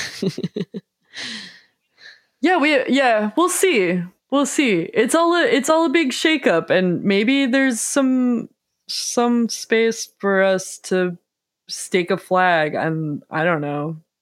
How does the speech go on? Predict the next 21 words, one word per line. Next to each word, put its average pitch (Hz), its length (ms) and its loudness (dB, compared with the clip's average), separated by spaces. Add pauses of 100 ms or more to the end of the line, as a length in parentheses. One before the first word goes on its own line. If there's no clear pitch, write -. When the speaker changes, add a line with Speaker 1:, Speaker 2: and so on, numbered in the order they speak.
(140)
Speaker 2:
not 180 360 0
become 180 340 0
erased. 165 640 0
Like, 147 440 -4 (1400)
uh, 156 340 4
Speaker 1:
Yeah, 220 80 8
well, 214 140 8
Speaker 2:
I, - 40 6
I - 40 2
Speaker 1:
we'll, 214 100 8
Speaker 2:
don't 240 140 6
Speaker 1:
we'll 269 80 6
Speaker 2:
know. 269 60 8
Speaker 1:
also, 254 240 4
we'll 220 140 6
see 214 180 0
Speaker 2:
I - 20 4
don't 220 80 4
Speaker 1:
how 185 140 6
Speaker 2:
know. 175 60 0
Speaker 1:
the 165 340 6